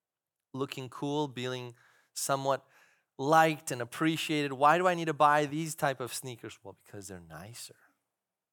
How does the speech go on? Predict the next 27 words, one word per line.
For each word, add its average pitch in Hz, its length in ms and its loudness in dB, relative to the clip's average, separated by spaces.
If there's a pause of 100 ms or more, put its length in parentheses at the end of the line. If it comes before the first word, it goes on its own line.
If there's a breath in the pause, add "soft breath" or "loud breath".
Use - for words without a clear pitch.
(400)
And 117 100 -10
it's - 220 -10 (100)
in 123 280 -10
right 87 300 -10
now, - 360 -20 (760)
and 120 140 -8
the 104 60 -14
colors 120 600 -2
look - 240 -20
better. - 380 -20 (1200)
And 123 80 -12
if 120 120 -16
you 127 60 -14
bought 117 380 -4
the 127 200 -14
other 151 260 4
ones 117 360 -2
that 120 100 2
are 117 180 2 (720)
for 135 180 -6 (100)
ten 135 260 -2
or 123 80 -4
fifteen 156 600 -6
bucks, 107 340 -2
it 123 120 -14
just, 123 280 -12 (120)
ugh. 110 440 -12